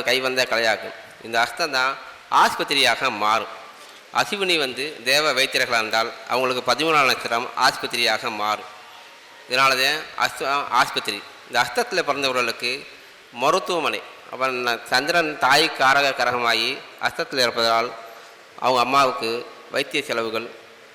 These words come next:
நோய்கள் கட்டாயமாக இருந்து கொண்டே இருக்கும். சித்திரை நட்சத்திரம் வயல்வெளி அப்படின்னு சொல்லுவாங்க. வயல்வெளி அப்படின்னாக்க சித்திரையில் தான் வந்து வயலூர் முருகன் கோவிலுடைய வழிபாடு சிறப்பை தரும்ன்றது விதி.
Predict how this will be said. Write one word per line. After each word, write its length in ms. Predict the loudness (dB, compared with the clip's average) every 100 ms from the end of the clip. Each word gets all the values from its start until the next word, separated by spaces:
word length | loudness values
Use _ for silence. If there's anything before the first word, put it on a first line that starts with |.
| -18 -2
நோய்கள் 420 | 2 4 2 0 -4 -12 -20 -8
கட்டாயமாக 500 | -2 2 4 4 2 0
இருந்து 180 | -2 -2
கொண்டே 160 | 0 0 0
இருக்கும். 260 | -2 -12 -20 -20 -20 -20 -20 -20 -20 -20 -12 -8
சித்திரை 300 | -2 2 2
நட்சத்திரம் 420 | 2 -2 -6 -6 -8 -16 -20 -20 -2
வயல்வெளி 540 | 2 4 4 2 0 -2 -4 -8
அப்படின்னு 200 | -8 -4
சொல்லுவாங்க. 260 | -6 -8 -12 -20 -20 -20 -20 -20 -2
வயல்வெளி 540 | 2 4 4 2 0 -2 -6 -14 -20 -20 -14
அப்படின்னாக்க 340 | -2 -2 0 -4 -4
சித்திரையில் 480 | -4 2 4 4 4
தான் 140 | 4 2
வந்து 180 | -2 -6 -8 -16 -20 0 4
வயலூர் 400 | 6 4 2 2
முருகன் 300 | 2 0 0
கோவிலுடைய 340 | 0 2 2 2
வழிபாடு 380 | 2 2 0 0 -8 -14 -18 -6
சிறப்பை 280 | -2 -2 -2
தரும்ன்றது 440 | -4 -6 -6 -8 -8 -10
விதி. 160 | -14